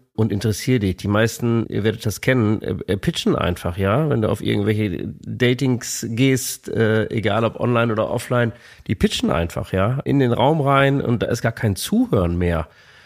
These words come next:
Und das hat eine solche Qualität, einfach mal zuzuhören, einfach mal da zu sein, beginnt eigentlich schon in der Partnerschaft zu Hause, geht über die Kinder, wer Kinder hat, äh, bis ins Business rein, wirklich mal wahrhaftig einfach da, nur da zu sein, vielleicht nur zuzuhören und wirklich ernsthaftes Interesse,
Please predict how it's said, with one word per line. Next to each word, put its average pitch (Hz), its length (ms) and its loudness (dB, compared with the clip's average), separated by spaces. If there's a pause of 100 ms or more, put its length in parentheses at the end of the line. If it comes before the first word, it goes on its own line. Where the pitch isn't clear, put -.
(200)
Und 104 100 -4
das - 120 0
hat 123 100 2
eine 117 200 4
solche 147 240 2
Qualität, 135 560 0
einfach 160 340 0
mal 127 180 2
zuzuhören, 147 680 0
einfach 127 260 0
mal 120 120 0
da 123 220 2
zu 147 200 0
sein, 135 420 2 (160)
beginnt 120 300 0
eigentlich 123 260 2
schon 123 140 0
in 117 60 2
der 113 80 4
Partnerschaft 143 680 0
zu 117 160 4
Hause, 147 500 4 (360)
geht 131 200 0
über 120 180 4
die 117 180 0
Kinder, 151 420 4
wer 139 100 4
Kinder 143 340 2
hat, 139 280 2
äh, 123 240 2
bis 135 180 0
ins 123 260 0
Business 151 480 2
rein, 101 300 2
wirklich 127 260 -2
mal 117 280 2
wahrhaftig 117 420 0
einfach 107 180 -2
da, 104 200 0
nur 120 180 4
da 127 260 2
zu - 160 -4
sein, 151 360 2
vielleicht 127 280 -2
nur 117 120 0
zuzuhören 143 680 0
und 117 320 -4
wirklich 135 320 -2
ernsthaftes 123 540 -2
Interesse, 120 560 0